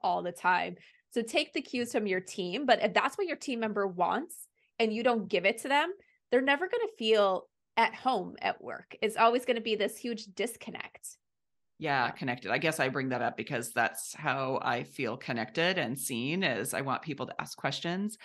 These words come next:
Speaker 2: Um,
Speaker 1: Yeah.
Speaker 2: but yeah, it's just like everything with your team, you know, what motivates one team member might not motivate another team member. So understanding what motivates your team members is really important too.
Speaker 1: Yes, yes, one hundred percent. All right, Julie,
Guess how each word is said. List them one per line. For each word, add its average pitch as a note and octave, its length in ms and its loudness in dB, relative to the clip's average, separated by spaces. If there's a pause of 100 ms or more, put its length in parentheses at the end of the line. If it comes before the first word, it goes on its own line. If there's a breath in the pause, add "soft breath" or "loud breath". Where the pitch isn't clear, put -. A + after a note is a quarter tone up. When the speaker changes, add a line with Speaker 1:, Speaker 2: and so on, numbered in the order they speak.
(420 loud breath)
Speaker 2:
Um, C3+ 600 4
Speaker 1:
Yeah. - 60 -2
Speaker 2:
but B2+ 200 2
yeah, B2 240 2
it's - 180 -2
just - 160 -4
like G#3+ 140 0
everything D3+ 460 -2
with C#3 180 -6
your C#3 80 -2
team, C3 400 -4
you C3 100 -2
know, B2+ 140 -2 (180 loud breath)
what E3 180 0
motivates C3+ 540 -4
one C#3+ 160 -2
team C#3 240 -6
member B2 420 -4
might B2 220 -2
not A#2 160 -4
motivate G#2+ 420 -6
another E2 300 -8
team - 220 -10
member. - 400 -6
So - 200 -6
understanding C#3 520 -4
what C3+ 160 -6
motivates D3+ 500 -4
your G3 80 -6
team F#3+ 180 -6
members D#3+ 360 -6
is C#3 120 -8
really - 220 -10
important - 480 -8
too. - 340 -6 (540)
Speaker 1:
Yes, G3 420 0
yes, F#3+ 320 2
one G3+ 280 -4 (180)
hundred G#3+ 380 -6
percent. F3+ 520 -4 (440 soft breath)
All A#3+ 80 10
right, A#3+ 200 10
Julie, A#3 460 8